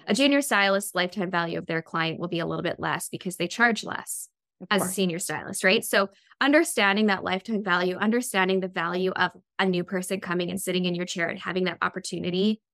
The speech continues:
Speaker 2: Yeah.
Speaker 1: to, to have that relationship for that long, that really makes running ads and understanding the numbers a lot easier.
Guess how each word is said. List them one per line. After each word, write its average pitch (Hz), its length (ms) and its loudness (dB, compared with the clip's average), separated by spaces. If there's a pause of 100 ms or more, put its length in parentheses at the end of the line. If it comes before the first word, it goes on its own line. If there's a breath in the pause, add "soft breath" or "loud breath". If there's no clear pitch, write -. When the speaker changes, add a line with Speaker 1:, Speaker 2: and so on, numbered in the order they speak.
(300)
Speaker 2:
Yeah. 170 220 -16
Speaker 1:
to, 190 160 -2 (200)
to 202 100 -4
have 185 260 -2
that 190 140 2
relationship 190 600 -2 (100)
for 190 140 2
that 180 260 0
long, 196 440 2 (400 soft breath)
that 196 340 4
really 226 280 0
makes - 580 -2 (200)
running 190 360 0
ads 196 240 0
and 185 100 -8
understanding 180 480 -6
the 180 80 -2
numbers 160 380 -4
a 165 80 -4
lot - 260 -6
easier. - 480 -8